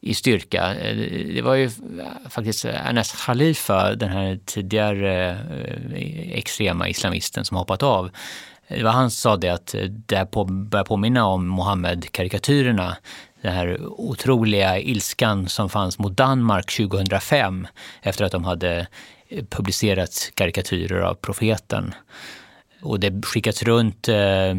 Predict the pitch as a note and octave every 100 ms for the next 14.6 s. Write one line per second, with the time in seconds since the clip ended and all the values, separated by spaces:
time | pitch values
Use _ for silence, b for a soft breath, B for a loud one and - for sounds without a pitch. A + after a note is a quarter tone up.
0 | - B B B B B _ - - A2
1 | - - - A2 G#2 A2+ G2+ - A2 G2
2 | - - A2 G2 F#2 G#2+ G2+ F#2+ - G2+
3 | - G2 G2+ G#2+ F#2 F2+ G#2+ G2+ - G#2
4 | F2+ F2 F2+ F2 F2+ F#2 G#2 G#2 F#2+ F#2
5 | - F#2+ F2+ - G2+ F#2+ F#2 - - -
6 | - F#2 F2+ F#2+ - B B B B _
7 | F3 A#2 G2+ F#2+ G2+ F#2+ E2+ - G2+ F2
8 | F2+ G2 - F#2+ F2 F2+ F2 - - -
9 | F#2 - F#2+ - - - - F2+ G2 F#2
10 | G2+ F2 - F#2 F#2 F2 F#2+ F2 E2+ A2+
11 | A2+ G#2+ G2+ G2+ - _ _ B B B
12 | B - D#3+ - A#2+ - A2 D#3 C#3 A#2+
13 | B2+ C3+ C3 C3 B2+ C3+ B2+ B2 A#2 A#2+
14 | - C#3 - G#2 G2 G#2